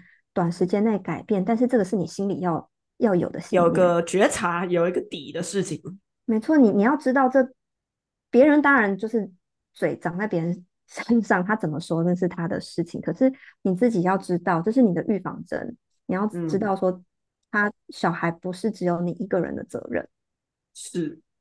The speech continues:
Speaker 1: 对，
Speaker 2: 的确。
Speaker 1: 就是，但，但同时你如果都不让别人帮你的话，你也会很容易就耗竭。嗯。
Speaker 2: 那另外一个呢？接下来。
Speaker 1: 接下来就是，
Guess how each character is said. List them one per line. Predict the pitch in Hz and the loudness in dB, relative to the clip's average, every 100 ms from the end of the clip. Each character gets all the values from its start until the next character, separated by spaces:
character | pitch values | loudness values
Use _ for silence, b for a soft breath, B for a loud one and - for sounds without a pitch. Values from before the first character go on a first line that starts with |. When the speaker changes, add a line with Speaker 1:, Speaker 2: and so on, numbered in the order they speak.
| _ - | _ -8
Speaker 1:
对， | 180 170 - | -6 -6 -6
Speaker 2:
的 | 151 | -8
确。 | - 160 | -6 -6
Speaker 1:
就 | - | 0
是， | 254 269 269 _ | 4 4 2 _
但， | - 320 | 2 6
但 | 339 | 6
同 | 277 196 | 4 2
时 | 208 196 | 2 0
你 | 190 190 170 | 2 2 0
如 | 196 214 | -2 2
果 | 214 | 2
都 | 180 202 196 202 b _ - | 2 2 2 0 b _ -8
不 | 185 | -2
让 | 220 202 | -2 0
别 | 170 | -4
人 | 165 | -4
帮 | 175 180 180 | -4 -2 -2
你 | 180 | -4
的 | - | -6
话， | - - 170 - b b b | -8 -4 -4 -4 b b b
你 | 214 233 | 4 4
也 | 180 | 4
会 | 208 | 0
很 | 180 160 | -2 -4
容 | 180 | -2
易 | 180 | -2
就 | 180 | -2
耗 | 170 170 - - | -2 -2 -4 -8
竭。 | - 50 50 247 _ _ _ _ _ _ _ _ _ _ _ _ _ _ - | -12 -10 -8 -10 _ _ _ _ _ _ _ _ _ _ _ _ _ _ -8
嗯。 | 196 180 170 220 - | -4 -2 -4 -8 -4
Speaker 2:
那 | 302 359 | -2 -2
另 | 269 | 0
外 | 220 | -2
一 | 180 | -2
个 | 156 | -4
呢？ | - - - - | -8 -14 -16 -6
接 | 175 | -4
下 | 202 | -2
来。 | 147 - 214 _ _ _ _ _ _ _ _ | -4 -8 -14 _ _ _ _ _ _ _ _
Speaker 1:
接 | 302 | 0
下 | 311 320 | 2 4
来 | 214 | 4
就 | 247 | 2
是， | 247 269 254 240 | 4 4 6 4